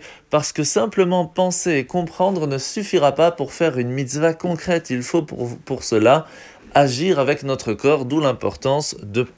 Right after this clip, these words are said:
parler. Sur ce, nous poserons bien sûr la question la semaine prochaine, Bezrat Hashem, qu'est-ce qui est en fin de compte plus important ?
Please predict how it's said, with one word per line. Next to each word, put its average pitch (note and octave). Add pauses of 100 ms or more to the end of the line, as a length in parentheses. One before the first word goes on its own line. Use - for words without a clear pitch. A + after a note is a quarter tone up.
(120)
parler. A2 (640)
Sur -
ce, -
nous E3
poserons C#3
bien C3+
sûr C3+
la A#2
question C3+
la G#2
semaine C3
prochaine, D3 (340)
Bezrat G2
Hashem, D#3 (460)
qu'est-ce G3
qui E3+
est -
en D3+
fin D3+
de D3
compte E3+
plus D3+
important ? D3